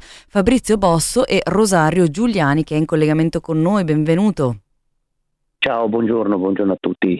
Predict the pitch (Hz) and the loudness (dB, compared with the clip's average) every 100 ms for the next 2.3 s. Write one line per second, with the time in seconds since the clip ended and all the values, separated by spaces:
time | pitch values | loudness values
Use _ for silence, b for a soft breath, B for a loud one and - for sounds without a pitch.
0 | - - 151 135 101 90 - 98 82 - | -4 -2 0 0 0 -2 -4 -6 -6 -8
1 | _ - 127 117 123 127 117 - 135 123 | _ -4 -2 -2 0 0 0 -2 0 0
2 | - 143 | 0 0